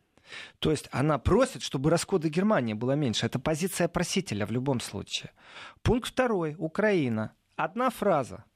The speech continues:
Она достаточно, чтобы понять, что происходит. В-, вот всю воду давайте сольем, пропустим через решето вначале и оставим этих пару драгоценных крупинок, которые политики так скупо дарят на пресс-конференциях.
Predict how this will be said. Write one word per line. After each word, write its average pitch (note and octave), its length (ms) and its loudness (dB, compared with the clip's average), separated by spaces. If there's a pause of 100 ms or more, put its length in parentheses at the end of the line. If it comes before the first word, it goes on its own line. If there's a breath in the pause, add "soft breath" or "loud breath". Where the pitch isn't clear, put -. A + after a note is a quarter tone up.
(400)
Она C#3+ 200 2
достаточно, D3 500 0
чтобы A#2 260 -4
понять, C3+ 360 0
что - 180 -2
происходит. - 540 -4
В-, C3+ 500 0
вот G3+ 220 2
всю - 320 2
воду F3+ 420 2
давайте D3+ 440 2
сольем, G#3 560 2 (360 loud breath)
пропустим E3 540 0
через C3+ 320 0
решето G3+ 520 4
вначале G#3 540 2
и C3+ 60 4
оставим G3 380 2
этих - 220 -6
пару F3+ 280 0
драгоценных C#3 640 0
крупинок, F3 640 2
которые B2+ 380 0
политики D3 460 -2
так - 200 -4
скупо - 380 0
дарят C3+ 340 0
на A2 80 -2
пресс-конференциях. G#2+ 920 -2